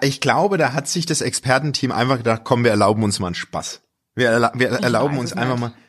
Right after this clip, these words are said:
Speaker 2: Ich verstehe
Speaker 1: Aber wie
Speaker 2: es gar nicht,
Speaker 1: gesagt,
Speaker 2: was sie sich dabei
Speaker 1: um
Speaker 2: gedacht
Speaker 1: wieder
Speaker 2: haben.
Speaker 1: zurückzukommen, Experten, das ist halt, wenn du dich Experte nennst, das ist schon, das ist schon alles ein bisschen dubios.
Speaker 2: Und deswegen sind
Speaker 1: Auch
Speaker 2: wir ab heute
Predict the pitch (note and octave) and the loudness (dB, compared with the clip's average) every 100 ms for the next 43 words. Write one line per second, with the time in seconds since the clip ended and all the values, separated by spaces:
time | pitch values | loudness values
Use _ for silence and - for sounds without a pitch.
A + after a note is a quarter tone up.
0 | - G3 G3+ - C3+ D3+ D#3 F#3+ C#3 F#3 | -16 -10 -4 0 2 4 2 2 0 -2
1 | F3+ F#3 - F#3 F#3+ F#3 D#3 E3 D3+ D3 | -6 -8 -2 -2 0 0 2 4 4 2
2 | D3 E3 E3+ D#3+ D3 D3 C#3 - A#2+ - | 2 0 0 0 2 0 0 -4 -8 -10
3 | - A#2 B2+ C3 A#2+ G#2+ - - C3+ C3 | -6 -2 -2 -2 -6 -6 -6 -2 -2 -2
4 | - - G#2 - - _ _ - A#2+ C#3+ | -8 -12 -14 -16 -20 _ _ -4 -2 0
5 | C#3+ - B2+ - - B2 B2+ A2+ G2+ A2 | -4 -4 -6 -6 -2 -2 0 0 0 2
6 | - - G2+ - G#2+ G2 G2 - C3 C3 | 2 2 0 -2 0 -2 -4 -6 -4 -2
7 | B2+ A#2 G#2 G#2+ G#2 G#2 G#2 G2+ G2+ F2+ | -2 -2 -2 -2 -4 -6 -4 -2 -2 0
8 | E2 D#2+ - - A3+ G#3 G3 F3 A3 C4+ | -2 0 0 0 -2 0 -2 0 2 2
9 | G3+ G3 G3 G#3 G#3 F3 F#3 | 0 0 0 0 -2 -4 -4